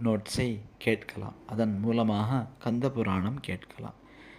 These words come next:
இது அனைவருக்கும் போய் சேருவதற்கும், அனைவரும் கந்தபிரானின் அருளை பெறுவதற்கும் இந்த லிங்கை, இந்த சேனலை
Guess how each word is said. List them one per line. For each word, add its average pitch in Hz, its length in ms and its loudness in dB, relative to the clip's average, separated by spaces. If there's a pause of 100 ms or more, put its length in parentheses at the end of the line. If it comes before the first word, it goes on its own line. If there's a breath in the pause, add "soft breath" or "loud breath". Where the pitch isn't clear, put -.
(400 loud breath)
இது 120 260 4
அனைவருக்கும் 139 1080 2 (100)
போய் 110 320 6 (100)
சேருவதற்கும், 117 840 2 (320 loud breath)
அனைவரும் 123 680 4 (180)
கந்தபிரானின் 117 840 0 (1120 loud breath)
அருளை 123 420 4
பெறுவதற்கும் 117 880 0 (340 loud breath)
இந்த 117 320 0
லிங்கை, 107 680 -2
இந்த 95 320 -2 (100)
சேனலை 107 560 -2